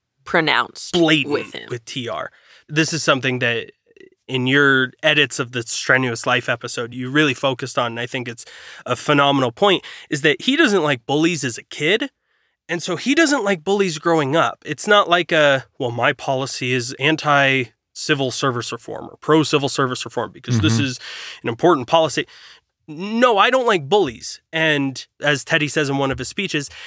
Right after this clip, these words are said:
Speaker 2: "As with nations, so with people."
Speaker 3: Yep.
Speaker 2: That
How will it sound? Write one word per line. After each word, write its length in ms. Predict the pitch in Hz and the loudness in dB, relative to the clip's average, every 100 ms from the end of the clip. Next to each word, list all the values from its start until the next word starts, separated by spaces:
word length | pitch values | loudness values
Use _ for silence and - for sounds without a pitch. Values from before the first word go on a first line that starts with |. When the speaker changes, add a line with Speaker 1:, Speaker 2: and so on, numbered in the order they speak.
| - - | -18 -4
Speaker 2:
"As 280 | 175 190 156 | 0 0 -2
with 180 | 156 180 | -4 0
nations, 640 | 175 185 - 156 135 123 - | 0 0 0 -2 -2 -4 -12
so 380 | - - 165 160 | -12 -4 0 2
with 260 | 147 - | 0 -6
people." 440 | - 139 - 110 - _ - | -10 -12 -12 -16 -18 _ -10
Speaker 3:
Yep. 160 | 104 98 | -2 -2
Speaker 2:
That 360 | 131 147 139 | 4 4 4